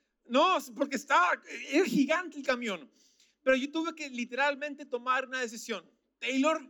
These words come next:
deja de mirar al camión a tu costado y empieza a mirar el carril vacío delante tuyo".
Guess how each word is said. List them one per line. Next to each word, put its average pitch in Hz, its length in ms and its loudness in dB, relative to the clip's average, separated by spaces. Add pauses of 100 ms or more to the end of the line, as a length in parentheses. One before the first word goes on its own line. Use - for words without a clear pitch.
(640)
deja 277 440 4
de 233 220 2
mirar 226 560 2 (640)
al 214 260 0
camión 233 680 0 (100)
a 220 260 0
tu 214 140 -10
costado 349 720 -2 (320)
y 226 160 -2
empieza 240 560 -2
a - 40 -2
mirar 233 300 0
el 233 120 -6
carril 240 420 2
vacío 214 460 0
delante 196 280 -2
tuyo". 143 280 -12